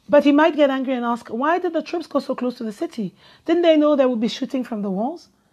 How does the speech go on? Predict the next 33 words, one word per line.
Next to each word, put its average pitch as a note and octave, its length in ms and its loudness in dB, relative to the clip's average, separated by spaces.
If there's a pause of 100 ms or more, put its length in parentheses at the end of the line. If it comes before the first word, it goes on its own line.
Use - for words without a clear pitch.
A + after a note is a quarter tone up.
(220)
Wasn't F4 320 2
Abimelech, D4 520 -6
son C#4 180 -12
of B3 100 -12
Gideon, A#3 440 -8
killed C4 280 -2
at - 160 -6
Thebez A#3+ 320 0
by A3 80 0
a A3 80 -2
woman C#4 260 -2
who A#3 120 -2
threw C4 180 -4
a A#3 40 -2
millstone A#3+ 480 -4
down A3 180 -2
on G3+ 100 -4
him G#3 140 -4
from - 180 -10
the G3+ 60 -6
wall? A3+ 340 -4 (540)
Why E4 200 0
would G#4+ 160 4
you E4 60 2
get E4 200 2
so C4 140 -4
close A#3 280 -4
to G#3 80 -12
the G#3 80 -6
wall?" G3 340 -6 (880)
Then A#3+ 160 2
tell C#4 240 4
him, F#3 320 -6